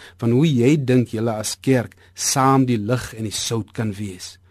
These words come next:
Maar begin ten minste vandag by jouself en wees die sout vir die aarde en die lig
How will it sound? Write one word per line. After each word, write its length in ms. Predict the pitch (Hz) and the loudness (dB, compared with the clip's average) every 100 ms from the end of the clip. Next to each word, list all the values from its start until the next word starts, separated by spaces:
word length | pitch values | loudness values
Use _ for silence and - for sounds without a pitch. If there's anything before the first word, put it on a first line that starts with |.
| _ | _
Maar 220 | - 131 147 | -2 0 2
begin 500 | 165 - 214 156 - | 0 2 4 4 0
ten 220 | 123 113 | -2 2
minste 460 | 123 170 - 147 131 | 4 4 2 -2 -4
vandag 460 | - 110 117 120 | -2 -2 0 -2
by 100 | 123 | -2
jouself 640 | 117 107 - 135 120 98 - - - - | -4 -4 -6 -6 -8 -10 -18 -20 -20 -18
en 220 | - 120 101 | -4 -4 -2
wees 300 | 107 151 147 | 2 2 2
die 80 | - | -2
sout 380 | - - 175 165 | -4 2 2 2
vir 160 | 139 127 | -2 -2
die 80 | 123 | 0
aarde 440 | 123 123 107 95 _ _ _ - | 0 0 -2 -12 _ _ _ -6
en 140 | 117 | -4
die 80 | 104 | -4
lig 260 | 104 139 | -2 -2